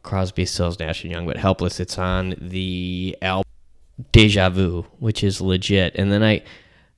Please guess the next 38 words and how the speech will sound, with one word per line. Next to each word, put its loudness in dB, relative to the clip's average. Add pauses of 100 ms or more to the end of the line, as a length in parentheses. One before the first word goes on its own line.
(180)
he's 4
got, 4
I, 4
I 10
just 6
never 10
been 10
a 6
huge 8
Neil 8
Young 6
fan. 4
His 4
mu-, 2
music 6
has 6
never 4
really 6
moved 4
me. 6
I 10
always 10
respected 4
him 0
as 0
a -4
guitar 0
player -2
and -4
as -2
a -4
songwriter. 0
I -2
mean, -4 (420)
that 6
song, 2 (100)
um, -14 (1200)
about 6